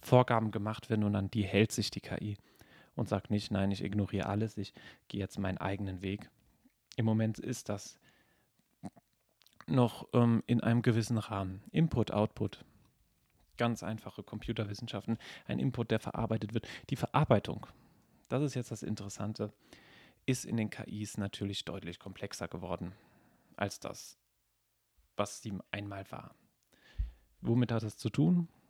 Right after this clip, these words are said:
Es gibt ganz einfache Gründe. <clears throat> Entschuldigung. Es gibt ganz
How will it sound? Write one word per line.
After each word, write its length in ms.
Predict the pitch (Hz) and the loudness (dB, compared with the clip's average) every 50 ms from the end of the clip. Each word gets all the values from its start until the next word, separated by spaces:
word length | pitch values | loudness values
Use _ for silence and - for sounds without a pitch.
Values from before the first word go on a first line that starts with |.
| _ _ _ _ - 110 | _ _ _ _ -14 -12
Es 160 | 104 101 - | -12 -10 -10
gibt 420 | - 110 - _ - - - - - _ _ _ _ _ - | -10 -12 -10 _ -14 -16 -16 -16 -20 _ _ _ _ _ -10
ganz 260 | - 110 107 - - | -10 -8 -8 -8 -8
einfache 520 | - 107 110 - - 113 - - 107 98 - _ _ - - _ _ _ - - - _ _ _ _ _ | -6 -6 -6 -6 -8 -10 -8 -6 -6 -8 -8 _ _ -20 -20 _ _ _ -20 -20 -20 _ _ _ _ _
Gründe. 580 | - 113 95 104 113 113 117 120 123 156 165 - - _ - - _ _ _ _ _ _ _ _ _ _ _ _ - | 0 2 6 8 8 8 8 8 8 6 6 4 0 _ -20 -20 _ _ _ _ _ _ _ _ _ _ _ _ -14
<clears throat> 0 | |
Entschuldigung. 800 | - 127 127 117 107 98 92 - - - 104 98 107 127 165 160 _ _ _ _ _ _ _ _ _ _ _ _ _ _ _ _ _ _ _ _ _ _ _ _ _ _ _ _ - | -10 -8 -8 -8 -8 -10 -14 -20 -18 -14 -12 -10 -10 -10 -12 -16 _ _ _ _ _ _ _ _ _ _ _ _ _ _ _ _ _ _ _ _ _ _ _ _ _ _ _ _ -6
Es 140 | - 120 - | -6 -2 0
gibt 200 | - 123 - - | -2 -2 0 0
ganz 300 | - 107 104 110 - | 0 0 0 0 -4